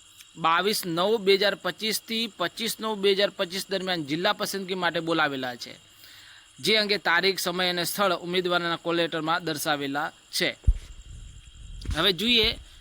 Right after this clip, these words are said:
વિષય છે સામાજિક વિજ્ઞાન બિન અનામત કેટેગરીનું જે, અ, મેરિટ છે, બરાબર, બોતેર પોઇન્ટ એકસઠ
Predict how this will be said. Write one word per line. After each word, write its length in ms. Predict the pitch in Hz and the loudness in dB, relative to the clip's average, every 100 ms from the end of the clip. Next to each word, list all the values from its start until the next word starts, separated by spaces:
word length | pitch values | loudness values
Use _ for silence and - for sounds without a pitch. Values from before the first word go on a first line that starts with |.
| - | -6
વિષય 460 | 147 196 214 214 214 | 0 2 4 4 4
છે 300 | - 202 202 | 2 2 4
સામાજિક 480 | - 170 185 196 | 2 2 2 0
વિજ્ઞાન 480 | 185 180 202 220 240 - - - | 0 0 2 2 0 -8 -20 -6
બિન 280 | 175 233 247 - - | 2 2 2 -4 -10
અનામત 380 | 185 190 202 202 | -2 0 2 0
કેટેગરીનું 1500 | - 190 180 160 147 120 - - - - - - 180 208 202 | 0 0 0 -2 -2 -4 -10 -20 -20 -20 -14 -6 -4 -2 0
જે, 400 | 170 190 196 196 | 2 4 4 2
અ, 180 | 196 185 170 165 160 160 156 - - - | 0 -2 0 2 2 0 -2 -8 -20 -10
મેરિટ 500 | 160 180 202 214 160 | -2 2 4 2 0
છે, 260 | - 139 123 | -6 -6 -6
બરાબર, 380 | 156 208 226 | -4 0 0
બોતેર 480 | 185 170 175 - 208 | 0 0 0 2 0
પોઇન્ટ 460 | - 196 196 214 196 - _ - - - | 0 -2 0 0 -4 -12 _ -20 -20 -4
એકસઠ 400 | 202 - - 202 | -2 0 2 2